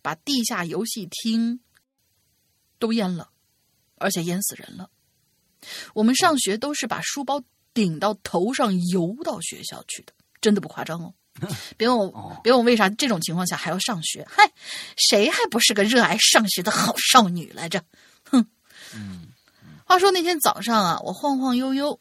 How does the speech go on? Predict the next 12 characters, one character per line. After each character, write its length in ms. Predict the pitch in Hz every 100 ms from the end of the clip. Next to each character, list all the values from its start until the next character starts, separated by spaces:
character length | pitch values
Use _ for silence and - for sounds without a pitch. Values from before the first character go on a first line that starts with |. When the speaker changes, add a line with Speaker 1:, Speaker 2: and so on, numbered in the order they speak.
| -
Speaker 1:
从 360 | - 190 208 247
六 380 | 294 254 185
楼 320 | 170 170 165 214
下 220 | - 202
到 120 | 175
一 200 | - 233
楼， 320 | 233 175 143
打 200 | 196 -
算 220 | 175 190 180
去 180 | - 156
上 240 | - -
学。 280 | - - -